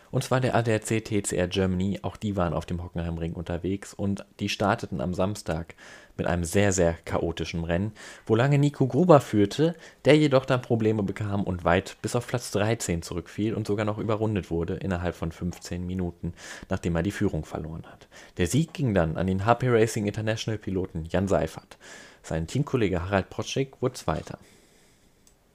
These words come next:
V-W-Pilot Dziugas Tovilavicius wurde Dritter.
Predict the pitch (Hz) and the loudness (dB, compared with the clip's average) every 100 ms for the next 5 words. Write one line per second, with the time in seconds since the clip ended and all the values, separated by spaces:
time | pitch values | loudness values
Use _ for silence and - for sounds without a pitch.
0 | _ - 92 110 156 - 95 80 82 - | _ -4 2 2 2 0 0 0 -4 -2
1 | 127 135 120 - - 107 98 87 90 139 | 0 2 2 0 -4 -2 0 0 -2 -6
2 | - 104 120 - 120 147 151 87 - - | -2 -2 -2 -8 -2 -2 0 -4 -6 -12